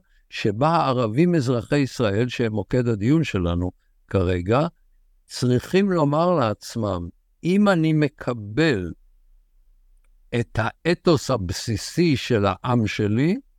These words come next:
ואני בעת ובעונה אחת רוצה להשתלב במדינת ישראל, יש לי דיסוננס, יש לי בעיה פנימית, ואם הוא מספיק הגון עם עצמו,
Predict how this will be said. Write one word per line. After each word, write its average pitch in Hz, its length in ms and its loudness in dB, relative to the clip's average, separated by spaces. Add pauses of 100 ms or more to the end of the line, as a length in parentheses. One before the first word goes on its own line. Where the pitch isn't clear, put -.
(480)
ואני 131 520 0
בעת 131 480 0
ובעונה 160 560 2
אחת 160 380 -2
רוצה 127 360 0
להשתלב 139 680 0
במדינת 127 500 -2
ישראל, 120 640 0 (420)
יש 131 520 0
לי 190 240 0 (120)
דיסוננס, 165 1040 0
יש 147 440 -2
לי 180 180 2 (320)
בעיה 135 600 0 (160)
פנימית, 165 680 0 (260)
ואם 156 300 2
הוא 196 120 4
מספיק 180 580 -2
הגון 143 380 2
עם 131 160 2
עצמו, 92 680 -6